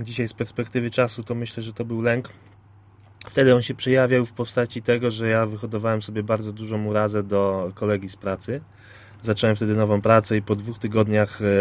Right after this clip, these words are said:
e, od razu rozpoczęła się kwarantanna. Pracowałem z domu i dużą część pracy mogłem wykonywać z domu, ale docelowo moja praca miała polegać na tym, żeby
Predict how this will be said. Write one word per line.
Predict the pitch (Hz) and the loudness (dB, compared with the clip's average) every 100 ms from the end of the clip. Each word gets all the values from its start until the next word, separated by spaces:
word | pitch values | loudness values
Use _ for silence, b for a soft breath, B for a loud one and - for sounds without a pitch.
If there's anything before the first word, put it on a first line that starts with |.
| 98 98 | 4 4
e, | - | 0
od | 101 | 0
razu | 101 98 98 98 95 92 95 | 0 0 -2 -2 -2 -4 -6
rozpoczęła | 98 - 95 101 98 | -8 -10 -4 -4 -4
się | 98 | -6
kwarantanna. | - 98 95 95 92 98 | -4 -2 -2 -2 -2 -4
Pracowałem | 95 101 - 101 98 92 | -4 -6 -4 -2 -2 -2
z | |
domu | 95 92 92 123 - B B B B B B | -2 0 -2 -6 -10 B B B B B B
i | 107 | -8
dużą | 113 113 107 | -4 -2 -2
część | - 110 - | 0 -2 -2
pracy | 117 110 - | 2 2 2
mogłem | 123 139 113 | 2 4 2
wykonywać | 107 101 104 101 101 95 | 0 -2 0 0 0 -2
z | 98 | 2
domu, | 110 123 117 | 2 4 4
ale | 110 | 4
docelowo | 107 104 107 107 107 107 | 2 -2 0 0 0 -2
moja | 104 101 | -2 -2
praca | 104 101 104 | -2 -4 -4
miała | 101 101 | -4 -4
polegać | 101 104 104 98 | -2 -2 -2 -4
na | 101 98 | -6 -6
tym, | 101 98 | -8 -8
żeby | 98 98 98 95 90 | -6 -2 0 0 -2